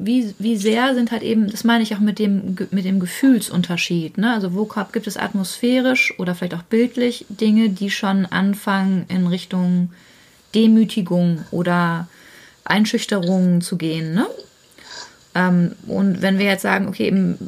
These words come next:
im Kern, wenn Rassismus halt eben der, also, ne, im Ursprung der Herrschaftssicherung dient,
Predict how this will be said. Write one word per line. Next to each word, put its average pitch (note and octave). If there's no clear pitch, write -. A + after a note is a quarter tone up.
im F3+
Kern, G3
wenn F#3
Rassismus C#4+
halt G3+
eben G3
der, F3+
also, F3
ne, G#3+
im F#3+
Ursprung B3
der E3
Herrschaftssicherung C#4
dient, D#4